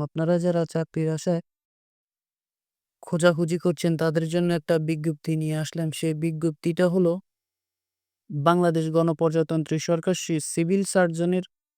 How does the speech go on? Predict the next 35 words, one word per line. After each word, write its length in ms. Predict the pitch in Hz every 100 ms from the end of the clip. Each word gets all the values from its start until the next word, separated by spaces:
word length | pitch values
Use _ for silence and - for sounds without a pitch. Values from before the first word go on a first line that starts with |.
| _ _ _ _ -
ভোলা 440 | 143 131 160 147 117 _ _ -
এখানে 420 | 160 156 180 175 170
অন্তর্ভুক্ত। 580 | 165 156 156 147 151 - 127 - _ _ _ _ _
এখানে 280 | 170 175 214 214
আম-, 240 | 202 202
এ, 120 | - 170 160 160
বেশ 180 | 165 196
কয়েকটি 320 | - 214 208 202 -
পদ 180 | 170 156
আছে, 200 | 151 147
তার 200 | 147 170
মধ্যে 300 | 185 196 185 196 _ _
আমরা 200 | 165 175 170 175
নিচে 300 | 185 180 -
থেকে 240 | 175 202 196 185
যদি 260 | 180 180
শুরু 240 | 175 185 180
করি, 200 | 180 165
সেখানে 320 | 160 170 180 180
প্রথমত 480 | - 165 185 190 175
আছে 280 | 185 175 170 160 _ _ _
গাড়ি 260 | 143 151 165
চালক। 260 | 156 151 131
গাড়ি 220 | 127 151
চালক 240 | 160 185 185
নেওয়া 200 | 180 175
হবে 160 | 175 180
একজন। 280 | 170 160 165
এখানে 260 | 165 156 165
আপনাকে 360 | 165 - 160 165 165 _ _ _ _
এইচএসসি 460 | - 156 170 156 175
পাস 200 | 156 147 -
হতে 220 | 147 147
হবে, 200 | 139 135
অর্থাৎ 320 | 139 - 160